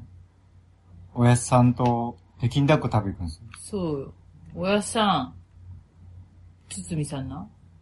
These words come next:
Speaker 2: 組長。
Speaker 1: 中井貴一、中井貴一。
Speaker 2: そうそう。
Speaker 1: 中井貴一さんな。
Speaker 2: <laughs> 今までさんとか言ってなかったやん。おえーい！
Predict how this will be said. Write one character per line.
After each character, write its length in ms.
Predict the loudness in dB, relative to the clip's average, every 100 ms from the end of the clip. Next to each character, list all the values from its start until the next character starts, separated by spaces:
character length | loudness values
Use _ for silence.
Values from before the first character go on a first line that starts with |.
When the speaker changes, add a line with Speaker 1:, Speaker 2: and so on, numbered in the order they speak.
| -20 -20 -10
Speaker 2:
組 180 | 0 4
長。 120 | 4
Speaker 1:
中 160 | 6 4
井 40 |
貴 120 | 4
一、 180 | 0 0 -8 -4
中 200 | 0 0
井 20 |
貴 160 | -2 -8
一。 160 | -8
Speaker 2:
そ 80 | -8
う 80 | -8
そ 140 | -8
う。 140 | -10 -12 -4
Speaker 1:
中 180 | 4 6
井 60 | 6
貴 140 | 4
一 120 | -4
さ 180 | 4 6
ん 120 | 8
な。 180 | 6 2 -4 -20 -20 -20 -12
Speaker 2:
<laughs> 1040 | -4 -4 -4 4 4 4 0 -16 -16 -14 -6
今 200 | -6 -6 -10
ま 60 |
で 100 | -8
さ 220 | -8 -8 -12
ん 60 |
と 80 | -14
か 80 | -18
言 80 | -20
っ 20 | -16
て 140 | -14
な 100 | -6
か 120 | -4
っ 180 | -2 4
た 80 | 4
や 120 | 4
ん。 60 | -2 -18 -20 -20 -20 _ _ _ -20
お 320 | -6 0 6
え 40 | 10
ー 600 | 12 12 10 8 6 6
い！ 360 | 6 2 -6